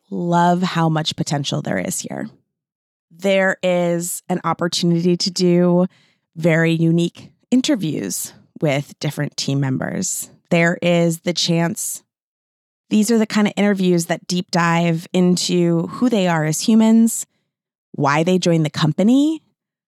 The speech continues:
maybe some of the lessons they've learned since joining the company, things they wish they would have known when they just started.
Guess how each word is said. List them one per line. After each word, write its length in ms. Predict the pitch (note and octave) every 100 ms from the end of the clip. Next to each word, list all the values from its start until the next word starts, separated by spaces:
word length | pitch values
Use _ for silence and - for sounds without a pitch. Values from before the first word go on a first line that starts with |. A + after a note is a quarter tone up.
| _ _ _ _
maybe 220 | F3 F3 F3+
some 160 | F#3
of 60 | F3
the 100 | D#3+
lessons 560 | D3+ D#3 - F#3 G3
they've 220 | - G#3 G3+
learned 580 | A3 A3+ A#3 A#3+ B3 B3
since 320 | - A#3 -
joining 340 | A3+ A3 A3+
the 80 | A3
company, 440 | G#3+ A3+ A3 A3+ A3+
things 360 | F#3+ G3 G3
they 180 | F#3 F3+
wish 340 | E3+ E3+ -
they 140 | - G3
would 140 | F3+
have 140 | F3 D#3+
known 400 | D3 D3 E3 E3+
when 120 | D#3+
they 120 | D#3
just 280 | D3 C#3+ -
started. 580 | C#3+ C3 D3 G3+ A#3+